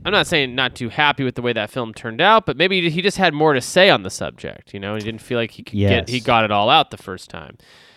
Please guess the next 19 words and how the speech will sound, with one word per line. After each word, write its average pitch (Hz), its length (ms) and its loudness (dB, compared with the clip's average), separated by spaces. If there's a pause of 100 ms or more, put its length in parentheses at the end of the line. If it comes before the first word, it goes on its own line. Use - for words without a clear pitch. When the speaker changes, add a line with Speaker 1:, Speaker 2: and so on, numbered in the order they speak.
(360)
Speaker 1:
Um, 95 440 -6
Speaker 2:
I, 120 200 4 (200)
there's 120 280 6
a 113 60 4
famous 151 380 6
quote 131 360 6
from 113 340 4
John 110 320 6
Cassavetes 98 800 2
who 101 80 0
that 95 160 2
I 95 80 2
mentioned 104 420 2
on 98 120 4
the 92 80 2
Boxcar 95 520 2
Bertha 92 380 2
episode, 85 720 -2 (480)
and 107 400 2